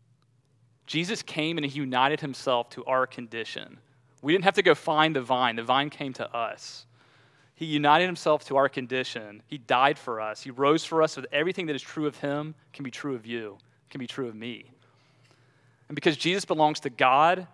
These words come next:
and you belong to Jesus, you belong to God. Nobody can take you away. In other words, once God says the word to you, "Mine," you are mine,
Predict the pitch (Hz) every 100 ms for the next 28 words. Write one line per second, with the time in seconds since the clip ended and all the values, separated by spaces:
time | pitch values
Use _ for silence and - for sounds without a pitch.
0 | _ - - 135 151 175 170 151 156 -
1 | 117 120 135 170 185 - - - _ -
2 | 123 160 190 147 123 123 131 135 127 110
3 | 120 120 107 113 127 147 139 - 120 127
4 | 123 120 107 101 104 107 117 - _ _
5 | _ _ 151 170 175 160 151 147 - -
6 | - - - - _ 143 160 - 175 165
7 | 160 - 147 156 156 139 127 135 139 151
8 | 160 135 131 123 110 117 120 139 175 190
9 | - _ _ _ _ _ _ _ _ _
10 | _ _ _ _ 123 127 151 135 120 117
11 | 117 135 165 180